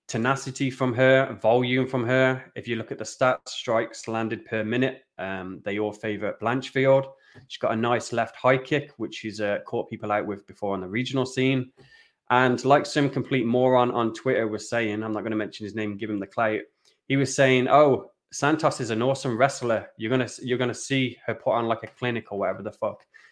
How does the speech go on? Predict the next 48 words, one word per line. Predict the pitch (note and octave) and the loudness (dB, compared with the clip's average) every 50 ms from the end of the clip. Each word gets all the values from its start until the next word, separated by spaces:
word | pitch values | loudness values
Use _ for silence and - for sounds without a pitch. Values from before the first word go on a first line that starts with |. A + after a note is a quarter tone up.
| _ | _
She's | - - E3 F3+ | -8 -2 2 4
not | G3 G3 D3 A#2+ | 6 6 6 6
a | G#2+ | 4
good | B2 A2 G2+ | 2 -2 0
wrestler. | A2 A2 G#2+ - - B2 A#2+ - | 0 0 -2 -2 -4 -4 -4 -4
She's | - - C3+ B2+ | -2 -2 -2 0
an | C3+ D3+ | 0 0
okay | D3+ D3+ D3+ - C#3+ C3+ B2+ G#2+ | 0 0 -2 -2 -2 -2 -2 -2
grappler. | G#2+ A2 A#2 A#2+ - - - B2+ B2+ C3 B2+ B2+ - | 0 2 2 2 2 0 0 2 2 2 2 0 -8
She | - - B2+ | -14 -12 -6
did | A#2+ C#3 C#3+ B2+ | -2 -2 0 2
have | C3 C#3 B2+ | 0 0 0
the | B2 | 0
body | G#2+ B2 A#2+ A#2+ A#2 A2 | 0 2 2 2 2 0
lock | A#2 A2+ - - | 0 -2 -2 -4
takedown | A#2 A#2 A#2 - A#2+ A#2 A2+ - | -6 -6 -6 -4 -4 -4 -4 -2
of | - A2+ A2 - | -2 -4 -4 -6
Sh-, | - - - - | -16 -14 -6 -2
on | A#2 A#2 A#2 A2+ | -2 -2 0 -2
Shevchenko. | - A#2+ - - - C3 B2+ B2 - C#3 C3 C3+ C3 C3 - _ _ _ _ - | -8 -8 -8 -2 -2 -2 0 0 0 0 0 0 0 -4 -10 _ _ _ _ -6
But | - - | -2 -2
as | A#2+ A2+ - | 0 0 -2
you | B2 A2 | -4 -2
mentioned, | A2+ A#2 A#2+ B2 - - - A#2+ A#2 A2 | -2 0 0 -2 -2 -4 -4 -6 -6 -6
Shevchenko | - - A#2 G#2 - - A2+ A2 G#2 - A2+ G#2+ - | -6 -8 -10 -10 -6 -6 -6 -6 -4 -4 -6 -4 -2
is | - A#2+ A2+ - - | -2 -4 -4 -2 -4
overrated | A#2 G#2 G#2+ G2+ G#2 A#2 A#2 B2+ C3 A#2+ - | -4 -2 -2 -2 -2 0 0 0 -2 -4 -4
in | - A2+ A2 | -4 -4 -2
the | A2 G#2+ G#2+ G#2 - - | -2 -2 -2 -4 -4 -4
wrestling | A2+ A2+ A2 - - A#2 A2+ A2 G#2+ | -4 -4 -4 -4 -6 -6 -4 -4 -4
and | G#2+ | -2
grappling. | G2+ A2+ A2+ A2+ - B2 B2 B2 A#2+ - _ _ _ _ _ - - - _ _ _ _ _ - - | 0 0 0 0 0 -2 -2 -2 -4 -6 _ _ _ _ _ -20 -20 -20 _ _ _ _ _ 0 2
Um, | G#2+ A2 A2 A2 A2 A2 G#2+ G#2+ G#2+ A2 G#2+ - _ _ _ _ _ _ _ _ _ _ _ _ - | 4 6 6 4 4 2 0 -2 -2 -4 -8 -12 _ _ _ _ _ _ _ _ _ _ _ _ -18
so, | - - - C3 B2+ B2 B2 - | -10 0 2 2 4 4 2 0
yeah, | B2 A#2+ C3 C#3 B2 | 0 2 4 6 4
I | G#2 | 4
think | - D#3 C#3+ | 2 0 -2
there's | C3+ B2 - | -2 -2 -2
a | A#2+ | -2
big | - C#3+ C3+ B2+ | -4 -4 -2 -2
difference | - - - B2+ - | -6 -4 -6 -10 -10
between | - _ - - A#2 A2+ G#2+ | -12 _ -6 -2 -2 0 0
wrestling | A2 G#2+ A2 - - A2 G#2+ G#2 G#2 - | 0 -2 -4 -4 -6 -4 -4 -4 -4 -6
and | G#2+ G2 | -8 -4
grappling. | G2 A2 G#2 G#2 - A2 G2+ G2+ G#2 F#2+ | -2 -2 -2 -2 -4 -6 -6 -6 -4 -4
And | G#2 G2+ | -4 -4
I | G#2 | -4
think | G#2 - A2+ G#2+ G#2 G#2 G#2 - | -4 -4 -6 -4 -4 -4 -6 -8